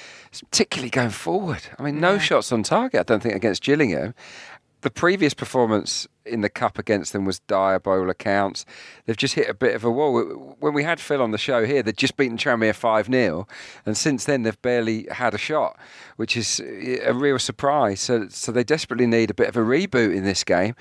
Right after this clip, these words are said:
Speaker 1: It's got a big feel about it, hasn't it, Sunderland against Coventry? The one thing in their favour is that at the Stadium of Light, unlike when they were in that downward spiral, Sunderland, where they couldn't get a point at home, they're really strong still
Speaker 2: Mm.
Speaker 1: on home turf. So, so, and they're unbeaten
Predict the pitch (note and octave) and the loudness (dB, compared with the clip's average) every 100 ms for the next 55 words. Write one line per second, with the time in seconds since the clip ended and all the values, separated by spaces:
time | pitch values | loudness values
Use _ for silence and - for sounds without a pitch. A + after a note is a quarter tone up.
0 | - - - - - D3 C#3+ D3 C3 - | -16 -20 -18 -12 -2 0 2 0 -2 0
1 | A#2 A2 G2 G2 G2+ A#2+ C3 A#2 - - | 2 2 2 2 2 2 0 -2 -4 -2
2 | A#2 G#2 G2 G2 G#2+ G2 - A2+ G2 E2+ | 0 0 0 0 -2 -2 -2 -2 -2 -4
3 | - G#2 B2 - - - B2 C#3 D#3+ B2 | 0 0 0 -10 -20 -8 -4 -2 0 2
4 | A#2 A2+ - B2 A#2+ G2+ G2 A2 F#2 F#2 | 2 0 0 0 0 0 0 2 0 -2
5 | - - A#2 G#2+ G#2+ G2 A2 G2 F#2+ - | -6 0 0 2 0 0 2 4 2 -2
6 | - - - _ _ _ C#3 C3+ A2+ G#2+ | -12 -20 -20 _ _ _ -2 2 2 0
7 | - A2+ A2 A2 G#2+ G#2+ - A#2+ G#2+ G#2+ | 0 0 2 2 4 0 2 0 2 -2
8 | - A#2 A#2 G#2+ - F#2+ E2 E2+ G2 - | 0 2 2 2 0 -2 0 0 0 -6
9 | - - - A2+ G#2+ G2+ - A#2+ G2+ A2+ | -20 -20 -6 0 2 2 0 -2 0 0
10 | G2+ - A2+ G#2 G2+ G2+ F2+ F#2+ G2+ - | 0 0 0 2 0 2 0 0 -4 -8
11 | - C3+ C#3+ A#2+ A2+ - A#2 A2 - G2 | -2 0 2 0 0 0 0 0 -2 0
12 | F2+ G2 - F3 E3 D3+ A#2+ G#2 G#2+ F#2+ | 0 -4 -12 -12 -10 -4 -4 0 0 0
13 | C3+ A2 - A2+ G#2 G2 - - - - | 0 -2 0 0 2 0 -4 -20 -20 -8
14 | - A2+ A2 G2+ A2 A2 A2 F#2+ A2+ G2 | 0 2 4 2 2 0 0 0 0 -2
15 | F#2+ | -6